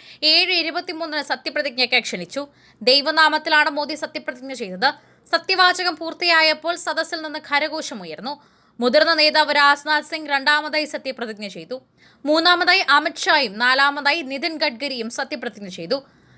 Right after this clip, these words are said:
പാർട്ടി അധ്യക്ഷൻ ജെ പി നദ്ദയും മന്ത്രിസഭയിൽ ഇടം പിടിച്ചു. ദേശീയ അധ്യക്ഷനായ ജെ പി നദ്ദ, കേന്ദ്ര മന്ത്രിസഭയിലേക്ക് തിരിച്ചെത്തി. കൂടാതെ മധ്യപ്രദേശ് മുൻ മുഖ്യമന്ത്രി ശിവരാജ് സിംഗ് ചൗഹാനും ക്യാബിനറ്റ് മന്ത്രിയായി ചുമതലയേറ്റു.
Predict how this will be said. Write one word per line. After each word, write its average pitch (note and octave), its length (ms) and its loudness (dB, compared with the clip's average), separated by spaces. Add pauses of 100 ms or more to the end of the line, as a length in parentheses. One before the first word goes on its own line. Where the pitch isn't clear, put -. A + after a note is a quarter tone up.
(180)
പാർട്ടി E4 320 4
അധ്യക്ഷൻ F#4 560 -2
ജെ D#4 320 -4
പി E4+ 220 -6
നദ്ദയും C4 600 -4
മന്ത്രിസഭയിൽ B3+ 720 -4
ഇടം G#3 200 -6
പിടിച്ചു. D4+ 360 -6 (500)
ദേശീയ C#4+ 380 4
അധ്യക്ഷനായ D4 600 0
ജെ C#4+ 320 -6
പി D#4 100 -4
നദ്ദ, C4+ 340 -2 (580)
കേന്ദ്ര F4+ 340 2 (100)
മന്ത്രിസഭയിലേക്ക് D4 920 -4
തിരിച്ചെത്തി. G3 520 -12 (260)
കൂടാതെ D4 480 4 (120)
മധ്യപ്രദേശ് E4 760 -4
മുൻ D#4 180 -6
മുഖ്യമന്ത്രി D4+ 640 -4
ശിവരാജ് D4 480 2
സിംഗ് D#4+ 260 -8
ചൗഹാനും D4+ 520 -2 (420)
ക്യാബിനറ്റ് E4 440 2
മന്ത്രിയായി E4+ 480 -4
ചുമതലയേറ്റു. B3+ 800 -10